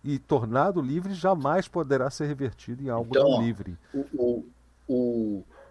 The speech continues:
Speaker 2: o Juca fez um programa e licenciou sobre a licença qualquer licença livre. Aí eu baixei esse programa. Aí o Juca resolveu vender pro Blau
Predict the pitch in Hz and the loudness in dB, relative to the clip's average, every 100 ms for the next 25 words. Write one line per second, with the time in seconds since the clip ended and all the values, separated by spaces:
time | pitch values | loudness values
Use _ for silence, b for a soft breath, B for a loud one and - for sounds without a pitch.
0 | - 107 135 165 185 - 165 151 156 143 | -6 0 2 4 4 6 4 4 0 2
1 | 135 120 131 147 156 147 - 143 131 139 | 4 6 6 4 -2 -4 -4 -8 -6 -2
2 | 117 120 - - 135 120 120 113 104 - | 0 0 -2 -6 -4 0 0 0 -2 -4
3 | 117 113 - 113 101 - _ b b b | -4 -2 0 0 0 -8 _ b b b
4 | b b - - 120 - 131 117 - 123 | b b -10 2 2 4 2 2 0 -2
5 | - 107 87 82 - - _ b b b | 0 -6 -6 -14 -20 -20 _ b b b
6 | - 92 117 135 143 - - 131 131 - | -2 2 6 6 4 2 2 4 4 -2
7 | - 131 113 87 - - - _ - 156 | -6 -6 -4 -10 -12 -20 -20 _ -2 0
8 | 233 214 143 190 202 190 165 156 165 160 | 0 0 2 2 2 2 2 2 2 2
9 | 175 151 151 160 156 123 135 151 160 | 2 4 4 4 0 4 6 6 2